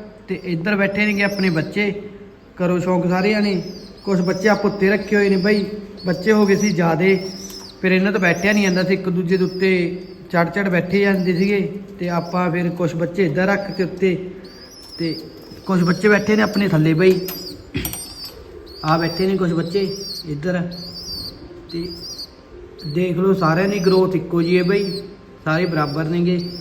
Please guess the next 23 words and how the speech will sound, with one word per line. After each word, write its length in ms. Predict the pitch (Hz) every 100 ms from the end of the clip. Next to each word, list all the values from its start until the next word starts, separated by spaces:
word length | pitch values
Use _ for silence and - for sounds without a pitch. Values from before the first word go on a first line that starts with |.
| - -
ਤੇ 140 | 160
ਬਾਕੀ 340 | 160 160 180
ਏਡੇ 200 | 170 156
ਏਡੇ 160 | 170 170
ਹੋ 140 | 160
ਗਏ 120 | 151 151
ਬੱਚੇ। 360 | 160 190 180 147
ਤੇ 80 | - 170
ਅੱਜ 160 | 160 170
ਸਾਰਿਆਂ 340 | 165 165 180
ਨੂੰ 140 | 190 185
ਆਪਾਂ 220 | 180 175
ਲੈ 120 | 165
ਕੇ 120 | 160
ਚੱਲਾਂਗੇ 440 | 160 165 165 165 160
ਉੱਤੇ 260 | - 180
ਤੇ 120 | 175
ਇਹਨਾਂ 220 | 170 175 185
ਨੂੰ 80 |
ਬਿਠਾਵਾਂਗੇ 500 | 185 185 190 185 170
ਨੈੱਟ 280 | 170 165 170
ਦੇ 140 | 160 160
ਵਿੱਚ, 360 | 156 - 190